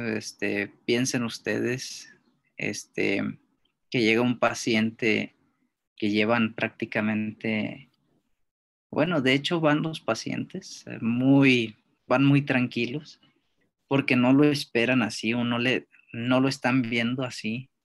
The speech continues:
o incluso nunca les, nunca se habían dado cuenta que le temen a las agujas. Le sacan sangre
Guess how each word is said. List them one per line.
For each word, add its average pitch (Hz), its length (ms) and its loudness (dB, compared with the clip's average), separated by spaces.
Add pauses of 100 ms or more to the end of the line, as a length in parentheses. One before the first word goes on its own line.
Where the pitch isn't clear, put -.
(280)
o 107 360 0 (120)
incluso 117 600 -6
nunca 127 420 -2
les, 127 380 -8
nunca 135 460 -2
se 131 160 -6
habían 113 320 -4
dado 123 240 -6
cuenta 110 300 -4
que - 120 -6
le 104 140 -2
temen 117 440 -4
a - 60 -4
las 101 240 -6
agujas. 104 560 -10 (1040)
Le 139 80 2
sacan 139 380 0
sangre 135 520 -2